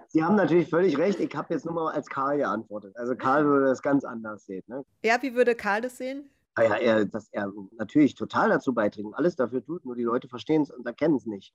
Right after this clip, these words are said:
Speaker 1: <laughs> Er würde sagen, mit der Aufrechterhaltung der Regeln und der strikten Befolgung der Regeln, nur dadurch kommt das Ganze zum Blühen. Er verkennt einfach ein bisschen die Realität.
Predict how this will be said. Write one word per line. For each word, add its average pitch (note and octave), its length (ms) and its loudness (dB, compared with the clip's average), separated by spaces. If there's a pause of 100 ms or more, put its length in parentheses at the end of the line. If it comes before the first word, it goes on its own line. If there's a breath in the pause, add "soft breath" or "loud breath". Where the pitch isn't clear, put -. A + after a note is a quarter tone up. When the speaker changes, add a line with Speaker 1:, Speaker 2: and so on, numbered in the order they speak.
Speaker 1:
<laughs> - 1000 -6
Er D3 140 4
würde D#3+ 120 6
sagen, D#3+ 260 4
mit D#3+ 160 2
der D3+ 140 4
Aufrechterhaltung E3 720 2
der C#3 160 0
Regeln E3+ 280 0
und C#3+ 140 -4
der C3+ 60 -2
strikten D#3+ 380 -8
Befolgung C#3 340 -10
der C#3+ 160 -2
Regeln, D3+ 520 2
nur C#3 180 -10
dadurch D#3+ 300 4
kommt C3+ 180 0
das B2 100 -16
Ganze A#2 240 -4
zum C3+ 220 0
Blühen. C#3 320 -8
Er B2+ 160 -12
verkennt - 440 0
einfach A2+ 280 -6
ein B2 80 -12
bisschen A#2+ 220 -2
die A2+ 100 -2
Realität. G#2+ 560 -2